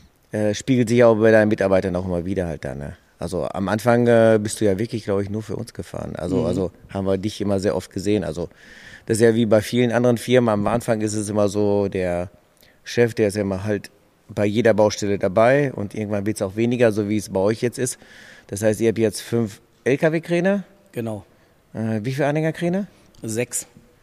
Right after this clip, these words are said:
Speaker 1: Sechs, okay, ja. <laughs> <laughs> Ja, dann, äh, habt ihr gepostet irgendwie so, ihr kriegt jetzt, ähm, jetzt noch so ein Raupenhebe-, ne, Scherenbühne nennt sie das, ne?
Speaker 2: Äh, Raupensch-,
Speaker 1: Raupenscherenbühne.
Speaker 2: also wir haben noch eine Raupenscherenbühne, wir haben eine Raupenbühne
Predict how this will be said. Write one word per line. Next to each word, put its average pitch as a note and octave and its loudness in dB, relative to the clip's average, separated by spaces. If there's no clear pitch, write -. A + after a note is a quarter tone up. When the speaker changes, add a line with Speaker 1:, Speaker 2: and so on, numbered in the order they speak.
Speaker 1:
Sechs, F#2 -4
okay, D#2 -4
ja. D#2 -2
<laughs> - -12
<laughs> C3+ -4
Ja, F#2+ 0
dann, C3 4
äh, C3 8
habt B2+ -2
ihr B2 6
gepostet B2 0
irgendwie A2 0
so, A2 2
ihr G#2+ 0
kriegt A2+ -8
jetzt, G#2 -2
ähm, F#2+ -2
jetzt F#2+ -10
noch F#2+ -4
so G2 -8
ein F#2 -6
Raupenhebe-, A#2+ -2
ne, A2 -4
Scherenbühne G#2+ 0
nennt F#2+ -4
sie - -14
das, F2+ -6
ne? G2+ -2
Speaker 2:
Äh, - 0
Raupensch-, F#2+ -4
Speaker 1:
Raupenscherenbühne. G#2 -4
Speaker 2:
also G#2+ -2
wir C3 2
haben B2+ 0
noch B2 -2
eine A#2+ -4
Raupenscherenbühne, D#3 -4
wir A2 -2
haben A#2 -4
eine G#2+ -6
Raupenbühne C3+ 0